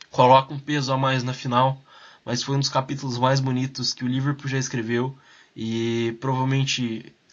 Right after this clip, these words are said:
vai ser um dos dias que eu vou contar daqui a vinte anos.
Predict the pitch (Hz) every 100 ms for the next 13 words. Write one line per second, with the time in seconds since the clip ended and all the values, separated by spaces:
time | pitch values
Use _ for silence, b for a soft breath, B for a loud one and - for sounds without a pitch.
0 | - 131 123 151 165 156 120 120 120 165
1 | - 151 127 151 135 139 135 131 127 117
2 | 120 117 - 120 143 -